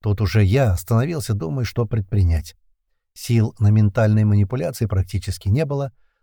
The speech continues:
но зато это хорошая тренировка для развития дара. Настроиться сразу на их волну не удалось. Но я терпеливо старался пробить своеобразный ментальный щит, который прикрывал их коллективное сознание.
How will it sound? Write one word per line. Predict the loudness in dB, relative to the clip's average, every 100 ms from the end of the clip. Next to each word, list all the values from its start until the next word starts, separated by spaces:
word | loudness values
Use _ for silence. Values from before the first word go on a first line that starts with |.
| _
но | -2 2 2 0
зато | -2 -2 0
это | -4 -4 -4
хорошая | -2 -2 -4 -6
тренировка | -6 -2 0 0 -2
для | -4 -4
развития | -4 -2 -2 -2 0
дара. | 0 0 -2 -6 _ _ _ _ _ _ -4
Настроиться | -4 -2 0 2 0
сразу | -2 0 0 0 -2
на | -2 -2
их | 0
волну | 0 2 2 0
не | -2
удалось. | 0 0 -2 -4 -10 _ _ _ _ 0
Но | 4 4 4
я | 4 2
терпеливо | 2 -2 0 2 2 2
старался | 0 0 0 0 -2
пробить | -2 -2 0 -2
своеобразный | -2 -2 0 0 0 2
ментальный | 2 2 0 0 0
щит, | -2 -4 -8 -10 _ _ _ -4
который | 0 2 0 0
прикрывал | -2 -4 -4 -4 -4 -6
их | -6
коллективное | -10 -10 -8 -6 -6
сознание. | -4 -2 0 0 -2 -8